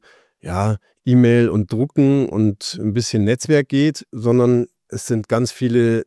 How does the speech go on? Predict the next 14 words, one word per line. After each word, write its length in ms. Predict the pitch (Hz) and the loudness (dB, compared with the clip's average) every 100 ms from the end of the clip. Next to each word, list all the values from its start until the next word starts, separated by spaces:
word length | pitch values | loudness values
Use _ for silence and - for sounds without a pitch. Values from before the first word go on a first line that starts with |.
| - | -8
Tools, 460 | - 151 143 131 | -2 2 2 0
Apps, 340 | - 131 127 - | -2 -4 -4 -4
Anwendungen, 720 | 135 143 127 127 120 120 117 | 0 2 2 2 2 2 0
Maschinen 600 | 110 - 147 135 127 123 | -2 -2 0 2 2 0
und 180 | 127 127 | -2 -2
so 140 | 110 | 0
weiter, 340 | 113 123 123 113 | 0 0 0 -2
ganz 240 | 120 123 | -2 -4
viele 340 | - 139 131 | -2 0 0
Einfallstore, 840 | - 151 180 127 117 - 123 104 104 | 0 -2 0 0 -2 -2 -2 -2 -2
Schnittstellen 560 | - 170 - 131 131 | -2 -2 0 0 2
nach 160 | 127 117 | 2 0
außen 380 | 151 190 170 123 | 2 2 2 -2
vorhanden, 560 | 113 98 104 104 - | 0 0 0 -2 -6